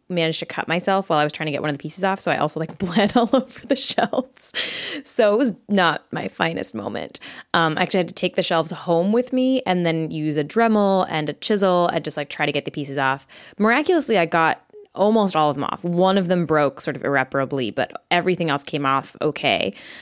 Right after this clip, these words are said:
Um, and, uh, and then I had to return the shelves and, um, you know, fess up to my sins <laughs>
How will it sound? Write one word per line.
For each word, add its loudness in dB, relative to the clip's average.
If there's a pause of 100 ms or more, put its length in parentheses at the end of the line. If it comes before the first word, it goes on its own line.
(160)
Um, 2
and, -2 (160)
uh, -2
and -4
then 0
I -4
had -2
to -2
return -4
the -4
shelves -6
and, -8 (140)
um, -10 (420)
you -14
know, -14 (720)
fess -6
up -6
to -8
my -8
sins -8
<laughs> -4